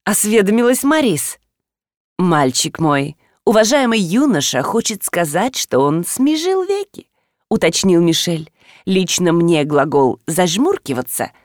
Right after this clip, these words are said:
не знаком, но он красиво звучит, поэтично».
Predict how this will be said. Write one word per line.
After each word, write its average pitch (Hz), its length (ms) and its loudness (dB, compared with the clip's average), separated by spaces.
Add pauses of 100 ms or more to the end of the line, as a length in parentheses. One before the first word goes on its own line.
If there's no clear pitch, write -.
(280)
не 403 160 -2
знаком, 135 520 -4 (240)
но 381 120 2
он 330 140 2
красиво 320 580 0
звучит, 151 540 -4 (280)
поэтично». - 800 -2